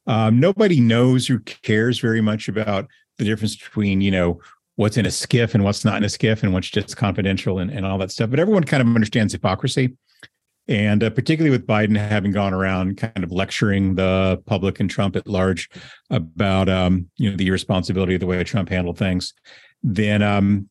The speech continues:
politically that's gonna make it, yeah, very difficult, I think, to, uh,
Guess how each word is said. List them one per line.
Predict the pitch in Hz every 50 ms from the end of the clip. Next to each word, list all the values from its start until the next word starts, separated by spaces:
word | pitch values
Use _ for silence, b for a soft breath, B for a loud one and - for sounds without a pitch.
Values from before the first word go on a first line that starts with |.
| _ _ _
politically | - 143 147 139 120 - 117
that's | 107 98 -
gonna | - - 98 98
make | 95 90 87 92
it, | 92
yeah, | 92 87 85 82
very | 80 95 90
difficult, | 85 95 92 87 - - 90 85 85 82
I | 113 92
think, | 82 - 110 98 98 - -
to, | - - 101 92 92 90 87
uh, | 90 87 92 90 87